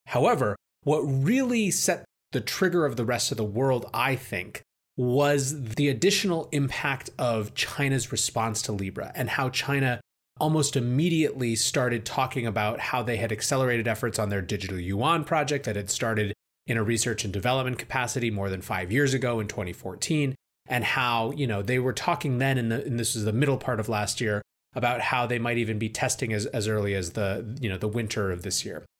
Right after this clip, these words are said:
So the latest is that a new paper that has been released from the People's Bank of China says that, quote, "The top level design of the digital currency has been completed."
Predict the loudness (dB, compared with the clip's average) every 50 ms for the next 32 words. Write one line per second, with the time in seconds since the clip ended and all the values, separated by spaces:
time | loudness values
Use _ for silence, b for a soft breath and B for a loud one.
0 | _ _ _ -2 2 4 4 4 4 2 2 0 2 2 4 4 4 4 4 4
1 | 2 2 0 -2 -4 -2 0 0 2 2 2 2 2 0 0 -2 0 2 2 4
2 | 4 4 4 4 4 4 2 0 -2 -4 -2 0 2 2 2 0 0 0 2 0
3 | 0 -2 -4 -4 -2 0 0 0 0 -2 -2 0 0 0 0 0 0 2 2 0
4 | 0 -2 -4 -4 0 2 2 2 2 0 -2 -2 -2 -2 0 0 0 -2 -2 -2
5 | -4 -2 -2 -2 0 0 -2 -2 -4 -6 _ _ _ _ _ -4 -2 2 4 4
6 | 4 4 4 2 0 -2 -2 _ _ _ _ _ -14 -6 0 2 2 4 2 2
7 | 0 -2 -2 -2 -2 -2 -4 -4 0 0 0 0 0 0 0 0 0 0 0 0
8 | 0 0 0 0 0 0 0 -2 -2 -4 -4 -4 -4 -2 -2 -2 0 -2 -2 -2
9 | -2 -4 -2 -2 -2 -2 0 0 0 2 2 2 2 0 0 0 -2 -2 -2 -4
10 | -4 -4 -4 -6 -8 -8 -8 -10 -10 -10 -10 -12 -14